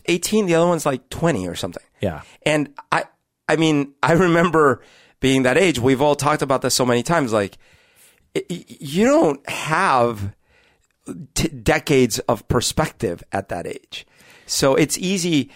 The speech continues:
Speaker 2: Yeah.
Speaker 1: for people to be like, "Yeah, you know, I'm, I just turned eighteen. I'm an adult. I know exactly what everything is."
Speaker 2: Right. We have this weird, as I was watching this, you know, documentary, I was thinking, how weird is it that, like, the day before your eighteenth birthday,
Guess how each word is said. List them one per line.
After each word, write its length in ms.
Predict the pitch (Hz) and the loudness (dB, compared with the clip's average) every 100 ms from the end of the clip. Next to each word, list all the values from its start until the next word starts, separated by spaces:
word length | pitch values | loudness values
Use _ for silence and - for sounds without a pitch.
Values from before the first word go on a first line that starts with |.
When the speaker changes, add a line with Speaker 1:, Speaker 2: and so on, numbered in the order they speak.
| - | -10
Speaker 2:
Yeah. 120 | 151 143 | -2 2
Speaker 1:
for 120 | 135 | 2
people 300 | 143 135 139 | 0 0 0
to 120 | 143 | 0
be 180 | 131 127 | 0 2
like, 260 | 120 113 135 | 2 2 0
"Yeah, 380 | 190 165 92 | 2 2 0
you 160 | 104 120 | 0 2
know, 160 | 123 127 | 2 4
I'm, 240 | 160 175 - | 2 0 0
I 160 | 135 196 | 0 2
just 260 | 185 160 | 0 0
turned 200 | - 160 | 0 2
eighteen. 480 | 135 123 - 208 123 - | 2 0 0 0 0 0
I'm 180 | 160 190 | 0 2
an 80 | |
adult. 300 | 147 143 143 | 2 2 2
I 60 | 139 | 2
know 120 | 139 | 2
exactly 460 | 135 - 143 151 139 | 0 0 -2 -2 0
what 140 | 123 | 2
everything 340 | 120 117 113 110 | 2 2 -2 -2
is." 340 | 110 - - - - | -4 -6 -14 -10 0
Speaker 2:
Right. 180 | 160 156 | 2 4
We 100 | 165 | 4
have 140 | 202 | 4
this 200 | 208 - | 2 0
weird, 800 | 131 - 127 135 151 151 139 127 - - | -6 -8 -2 2 4 6 4 2 -2 0
as 140 | 131 | 2
I 100 | 139 | 2
was 100 | 127 | 2
watching 360 | 135 156 175 147 | 2 2 0 -2
this, 300 | 120 - - _ _ - _ | -2 -4 -12 _ _ -20 _
you 140 | 120 | -4
know, 100 | 110 | -2
documentary, 640 | 107 117 - 120 123 110 | 0 0 0 -2 0 0
I 120 | 104 107 | 2 0
was 140 | 104 | 0
thinking, 260 | 123 117 107 | -4 -4 -4
how 160 | 170 | -6
weird 360 | 233 190 196 151 | -4 -2 0 2
is 140 | 113 | 0
it 180 | 113 95 | 0 0
that, 200 | 110 107 | 0 0
like, 320 | 107 104 - _ - _ _ _ - | 0 -2 -4 _ -20 _ _ _ -4
the 120 | 123 | -2
day 280 | 101 127 165 | 2 4 4
before 340 | 190 - 156 | 2 2 2
your 160 | 139 131 | 4 4
eighteenth 460 | 135 - 131 117 | 2 0 -2 -2
birthday, 680 | - 120 113 - 90 85 95 | 0 2 0 -2 -2 -2 -6